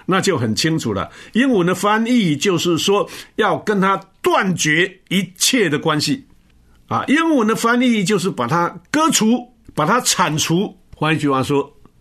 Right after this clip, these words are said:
解雇了，什么都没有啊。所以这是最严厉的一个处罚。所以主人就定他是什么？假冒为善，跟假冒为善的人是一样的罪，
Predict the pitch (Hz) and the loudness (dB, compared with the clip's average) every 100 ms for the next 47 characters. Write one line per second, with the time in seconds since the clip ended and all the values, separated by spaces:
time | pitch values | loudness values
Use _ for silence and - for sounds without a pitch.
0 | - 196 156 135 311 180 - - - - | -4 -2 0 2 2 0 -4 -14 -20 -20
1 | - - 170 170 147 156 143 123 - - | -8 -2 2 2 2 2 0 0 -6 -14
2 | _ _ - _ - 139 139 - - - | _ _ -20 _ -4 -2 -2 -6 -20 -20
3 | - - - 208 135 - - 214 214 - | -20 -4 0 2 0 -2 -2 0 0 -2
4 | - 311 202 170 156 147 196 254 269 156 | 0 2 2 2 2 2 0 0 0 0
5 | 151 175 156 - 117 101 110 - _ _ | 0 0 -2 -2 -4 -4 -4 -6 _ _
6 | _ _ _ _ - - - - 233 170 | _ _ _ _ -20 -20 -8 0 2 0
7 | - _ _ _ _ - 190 170 180 214 | -4 _ _ _ _ -2 2 2 2 2
8 | 262 226 - 269 208 180 190 202 170 165 | 0 0 0 0 2 2 0 0 -2 0
9 | 160 120 - - - - 262 202 156 135 | -2 -4 -12 -20 -14 -4 0 2 2 2
10 | 131 139 196 269 233 208 190 180 165 147 | 2 2 2 2 4 4 2 2 0 0
11 | 147 190 - 220 143 - _ _ _ _ | 2 0 0 -2 -2 -8 _ _ _ _
12 | _ _ - 240 247 175 170 240 202 170 | _ _ -2 0 0 0 2 2 2 2
13 | 202 240 214 165 147 139 165 - - - | 2 0 0 0 0 0 0 -2 -4 -2
14 | 156 170 220 233 175 160 156 - 285 180 | 0 2 2 2 0 0 -2 0 0 0
15 | 87 | -2